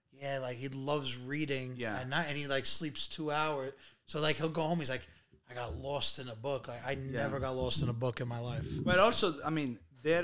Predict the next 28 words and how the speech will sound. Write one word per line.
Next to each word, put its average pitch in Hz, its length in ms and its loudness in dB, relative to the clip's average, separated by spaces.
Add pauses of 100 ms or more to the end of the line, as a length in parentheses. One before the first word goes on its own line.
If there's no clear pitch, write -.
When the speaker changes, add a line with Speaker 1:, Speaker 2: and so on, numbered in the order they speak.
Speaker 2:
their 160 240 4
job 139 400 2
itself, 113 680 0
they 120 140 -8
need 127 220 -4
to 127 80 -4
be 110 260 -6
reading 113 280 -20
because 107 280 -10
the 101 100 -6
laws 104 320 -4
are 104 80 -6
changing 107 480 -4
all 101 140 -8
the 101 100 -14
time, 131 340 -8
right? 131 200 -4 (260)
And 214 100 4
I 311 80 4
see, 349 240 6
like, 180 240 4
a 156 60 2
comparison. 135 680 0
If 143 180 -6
you're 185 100 0
doing 233 240 -4
something 147 520 2
where 110 360 -2